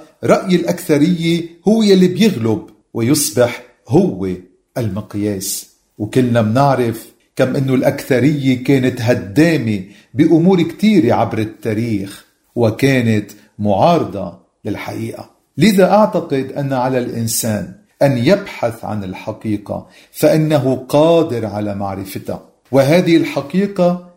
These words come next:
بحاجة إلى مقاييس تسمح له إنه يتحقق منها ويضمن إنه هي غير مزورة. تظهر الحقيقة بالقيم الثابتة يلي أعطت البشرية عظمتها.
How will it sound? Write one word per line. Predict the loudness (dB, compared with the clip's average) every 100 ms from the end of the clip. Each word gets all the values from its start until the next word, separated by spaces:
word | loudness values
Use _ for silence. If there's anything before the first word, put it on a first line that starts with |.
| _
بحاجة | -6 -6 0 4 4 2 -2
إلى | 0 2 2 2
مقاييس | 0 0 -2 4 4 4 -2 -8 -16 _ 0
تسمح | 2 2 -4 -2 -4 -2
له | -2 0 2 6 6 4 0 -14 0
إنه | 2 2 2 0 2 2
يتحقق | 0 0 0 0 0 0 0 -2
منها | -6 -6 -6 -10 -12 _ _ -8
ويضمن | 0 2 2 0 0 0 0 -4
إنه | -4 -4 -4
هي | -6 -4 -2 -2 -4 -12 -14
غير | -2 0 2 0 -2
مزورة. | -4 -2 -2 -4 -8 -10 -14 _ _ _ _ 0
تظهر | 0 4 2
الحقيقة | 2 -4 -10 -2 0 0 2 2
بالقيم | 2 -4 0 2 2 0
الثابتة | -2 0 4 4 2 -6 -8 -8 -20 -20 -4
يلي | 2 2 2 2
أعطت | 2 2 2 -4 -6
البشرية | -6 -4 -4 -4 -6 -8 -4 -2
عظمتها. | 0 0 2 0 0 -4 -4